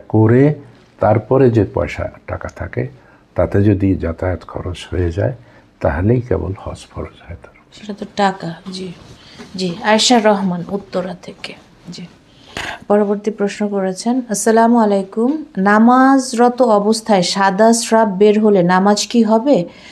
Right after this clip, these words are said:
Speaker 2: নাকি কাপড় চেঞ্জ করে পুনরায় নামাজ আদায় করতে হবে?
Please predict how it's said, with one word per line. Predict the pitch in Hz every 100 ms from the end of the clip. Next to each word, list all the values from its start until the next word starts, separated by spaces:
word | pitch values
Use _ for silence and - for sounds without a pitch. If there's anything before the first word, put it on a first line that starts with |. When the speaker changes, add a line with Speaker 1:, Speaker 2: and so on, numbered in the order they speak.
| - -
Speaker 2:
নাকি | 208 220
কাপড় | 233 214 208 240 233
চেঞ্জ | 233 220 226
করে | - 247 285
পুনরায় | 240 220 220 226
নামাজ | 226 202 208 233
আদায় | 214 185 185
করতে | 185 175 -
হবে? | 165 156 143